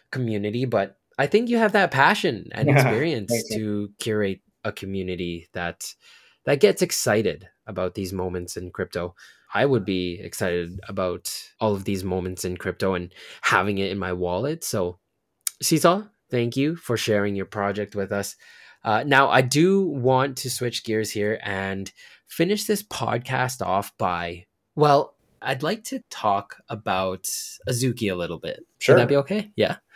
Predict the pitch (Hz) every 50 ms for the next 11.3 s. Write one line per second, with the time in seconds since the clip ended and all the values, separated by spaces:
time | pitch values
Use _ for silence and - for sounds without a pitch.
0 | - - - - _ _ _ 101 101 101 107 107 - - 120 120 123 123 - 131
1 | 143 147 147 135 117 - - - - - 113 - - - - 170 131 - - -
2 | - - - - _ _ - - - - - - - 135 135 131 123 - - -
3 | - 120 117 120 107 - - - _ _ - - - - - - 127 156 151 165
4 | 170 170 170 165 170 151 139 143 139 135 131 147 139 139 156 147 139 127 - 117
5 | 107 127 151 139 104 78 67 65 - - - - 131 127 127 127 127 - - -
6 | - - - - _ - 147 180 165 117 113 120 120 - - 120 123 139 151 160
7 | 156 135 127 123 117 117 123 123 123 - - - 120 113 110 107 - - - -
8 | 101 95 95 - 73 92 90 87 85 85 - - - - _ _ _ _ _ _
9 | - 104 101 101 104 104 110 107 95 110 120 147 151 151 - - - 110 107 107
10 | 101 - 107 104 101 - - - 101 95 95 95 92 90 90 - - - 98 92
11 | 92 90 90 90 87 82